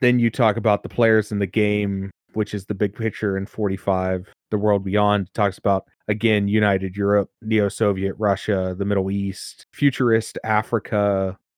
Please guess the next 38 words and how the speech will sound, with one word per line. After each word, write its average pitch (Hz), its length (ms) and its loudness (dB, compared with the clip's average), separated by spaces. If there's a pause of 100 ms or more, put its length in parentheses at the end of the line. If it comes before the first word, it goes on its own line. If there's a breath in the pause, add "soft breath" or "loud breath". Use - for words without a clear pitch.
uh, 90 220 -6
Central 110 460 0
and 98 100 -2
South 101 260 2
America, 101 560 -2
Asia, 101 420 -2
and 98 160 -2
the 92 40 -8
Far 101 340 2
East, 98 540 -6 (340)
which 110 260 0
is, 95 400 -2 (120)
I 127 160 2
think, 127 260 0
some 117 280 0
of 107 140 0
the 113 80 0
most 107 300 0
interesting 113 640 -4
stuff 101 440 -2 (160)
in 113 420 2
the 98 360 -2
storytelling 123 1040 0 (280)
is 117 180 -2
not 110 220 0
necessarily 127 680 0
what's 107 220 -2
going 110 320 0
on 107 240 -2
in 101 600 -6 (180)
Night 104 240 -2
City 120 420 0
or 104 240 -2
in 98 60 -8
America 110 480 2
at 127 100 0
the 131 80 -2
time. 127 500 0